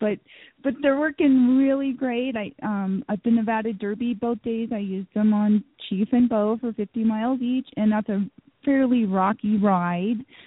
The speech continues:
uh, which you definitely want to have hoof protection for that because you're going up and down a lot of hills that are steep and they're hard packed and they're rocky. And the Renegades offer just excellent protection and traction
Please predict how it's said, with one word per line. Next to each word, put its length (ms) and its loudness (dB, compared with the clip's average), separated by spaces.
uh, 200 2
which 280 0
you 160 0
definitely 540 2
want 180 2
to 60 2
have 120 -2
hoof 200 4
protection 560 0
for 120 2
that 280 0
because 300 -2
you're 180 2
going 380 2
up 140 -2
and 140 4
down 200 2
a 100 2
lot 220 0
of 100 0
hills 380 0
that 100 0
are 120 0
steep 360 4
and 160 2
they're 140 0
hard 340 0
packed 420 -2
and 180 0
they're 160 0
rocky. 560 0
And 320 2
the 60 0
Renegades 580 0
offer 440 -4
just 160 -6
excellent 480 0
protection 680 0
and 180 2
traction 800 0